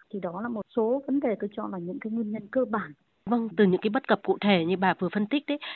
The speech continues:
Speaker 2: thì, ờ, giải pháp nào để mà khắc phục được cái tình trạng này khi mà luật đất đai đang được sửa đổi thưa bà?
Speaker 1: Theo tôi thì để khắc phục được những cái lỗ hổng này thì cái việc sửa đổi bổ sung, ờ, các cái luật trong cái sự thống nhất và đồng bộ từ hiến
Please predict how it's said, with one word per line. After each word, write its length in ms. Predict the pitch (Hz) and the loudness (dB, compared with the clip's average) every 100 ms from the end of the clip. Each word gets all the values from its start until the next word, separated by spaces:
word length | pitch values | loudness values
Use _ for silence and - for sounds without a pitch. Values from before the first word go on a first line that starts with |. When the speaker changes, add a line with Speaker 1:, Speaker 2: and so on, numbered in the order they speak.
| - | -2
Speaker 2:
thì, 400 | 214 196 180 170 | 4 6 6 4
ờ, 200 | 165 151 - | 2 0 2
giải 120 | 190 | 2
pháp 80 | 220 - | 2 0
nào 340 | 247 214 175 151 | 2 4 4 0
để 120 | - 170 | -4 -4
mà 140 | 160 | -2
khắc 160 | - 277 | -2 0
phục 100 | 220 - | 0 2
được 160 | 180 - | 0 0
cái 100 | 165 | -2
tình 140 | 208 170 | -2 -2
trạng 200 | 175 175 | -2 -4
này 200 | 175 160 | -6 -2
khi 160 | 247 220 | 0 2
mà 180 | 202 | 2
luật 160 | 151 165 | -2 -4
đất 80 | 202 | -4
đai 280 | 220 208 190 | -2 0 0
đang 280 | 190 185 175 | 0 0 -2
được 120 | 170 - | -6 -4
sửa 60 | |
đổi 220 | 160 160 | -4 -4
thưa 100 | 156 | -6
bà? 180 | 147 160 - _ _ - | -8 -10 -14 _ _ -4
Speaker 1:
Theo 120 | 294 | 0
tôi 180 | 277 269 262 | 4 4 4
thì 160 | 226 | 0
để 180 | 196 185 170 | 0 -2 -2
khắc 140 | 330 - | -6 -4
phục 160 | 269 | -6
được 240 | 208 190 - | 0 -2 0
những 200 | 226 247 | -4 -4
cái 120 | 277 | -4
lỗ 200 | 285 269 | -4 -4
hổng 220 | 294 214 185 | -2 -2 -2
này 200 | 190 175 | -4 -4
thì 200 | 208 180 | -4 -4
cái 120 | 202 226 | -6 -4
việc 80 | 247 - | -4 -4
sửa 60 | 196 | -4
đổi 180 | 185 175 | -4 -4
bổ 120 | 180 - | -8 -4
sung, 140 | 254 214 - _ - - - | -4 -4 -10 _ -20 -20 -16
ờ, 200 | - 185 185 | -10 -10 -4
các 140 | - 440 | -2 0
cái 100 | 403 | 2
luật 160 | 294 220 - | 4 2 -2
trong 200 | - 233 | -8 -6
cái 80 | 220 240 | -6 -6
sự 100 | 240 | -8
thống 160 | - 220 | -4 -2
nhất 200 | 359 - | -2 -2
và 100 | 269 | -6
đồng 260 | 185 185 180 | -4 -4 -2
bộ 240 | 208 - - _ _ _ _ | -2 -4 -12 _ _ _ _
từ 140 | 233 | 2
hiến 200 | 214 262 | 4 4